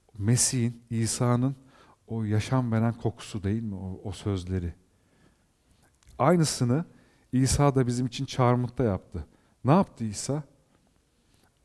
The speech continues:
Ölümü senden aldı ve yerine yaşamı verdi. Sevgisiyle, merhametiyle yaptı bunu. Peki bunun farkında mıyız? Yani bunu her gün, her saniye düşünüyor muyuz? Bizimle birlikte mi o?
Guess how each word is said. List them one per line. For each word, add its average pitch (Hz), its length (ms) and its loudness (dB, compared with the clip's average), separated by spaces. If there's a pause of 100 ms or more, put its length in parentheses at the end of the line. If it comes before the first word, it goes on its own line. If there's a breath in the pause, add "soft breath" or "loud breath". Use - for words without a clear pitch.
(140)
Ölümü 123 320 2
senden 117 560 0 (280)
aldı 107 520 -2
ve 113 120 0
yerine 107 440 2
yaşamı 120 600 0
verdi. 90 280 -4 (580)
Sevgisiyle, 123 640 2
merhametiyle 117 640 2
yaptı 123 400 -2
bunu. 92 200 -6 (480 soft breath)
Peki 135 220 0
bunun 160 160 4
farkında 117 500 4
mıyız? 131 300 0 (260 loud breath)
Yani 135 240 6
bunu 151 160 6
her 151 260 10
gün, 147 200 2 (220 loud breath)
her 165 200 10
saniye 127 480 4
düşünüyor 147 360 -2
muyuz? 98 420 -6 (1600)
Bizimle 170 360 8
birlikte 151 360 8
mi 110 100 2
o? 90 160 -2